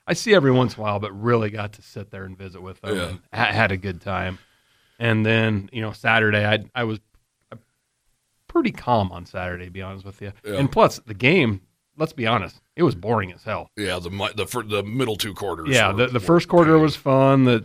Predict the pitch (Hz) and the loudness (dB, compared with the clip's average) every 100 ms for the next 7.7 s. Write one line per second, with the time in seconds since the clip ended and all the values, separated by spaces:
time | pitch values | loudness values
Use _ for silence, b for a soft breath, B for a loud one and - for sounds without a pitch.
0 | 120 117 110 110 110 113 - 113 104 104 | -2 -2 0 2 0 0 -2 -2 0 0
1 | 107 104 104 110 104 95 _ 110 101 - | 0 -2 -6 -8 -6 -8 _ -12 -10 -8
2 | 104 101 87 92 98 98 95 87 - b | -8 -8 -10 -8 -6 -6 -8 -12 -14 b
3 | b 185 139 - 123 135 113 170 196 - | b 4 4 0 -2 2 4 2 0 -8
4 | - 104 95 90 - 110 107 95 107 117 | -6 -4 -4 -8 -8 -4 -2 -2 -4 -4
5 | 101 95 92 _ _ 67 82 123 226 - | -6 -12 -18 _ _ -12 -2 2 2 2
6 | 156 113 104 123 175 - _ - 107 104 | -6 -4 0 2 0 -4 _ -8 -6 -4
7 | - 101 95 95 104 90 | -4 -6 -8 -14 -12 -12